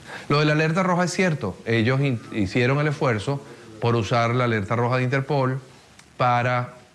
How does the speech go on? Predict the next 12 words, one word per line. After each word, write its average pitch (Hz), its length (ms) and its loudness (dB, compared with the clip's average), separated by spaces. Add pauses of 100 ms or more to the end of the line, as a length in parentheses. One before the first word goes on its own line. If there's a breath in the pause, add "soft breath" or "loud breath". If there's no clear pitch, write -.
(460)
y 127 60 0
la 131 100 2
han 143 100 0
usado 151 280 2
en 147 40 2
múltiples 143 380 2
oportunidades 113 560 0
para 113 200 2
perseguir, 110 680 0 (400 loud breath)
eh, 101 320 -2
eh, 95 480 0
opositores, 113 920 0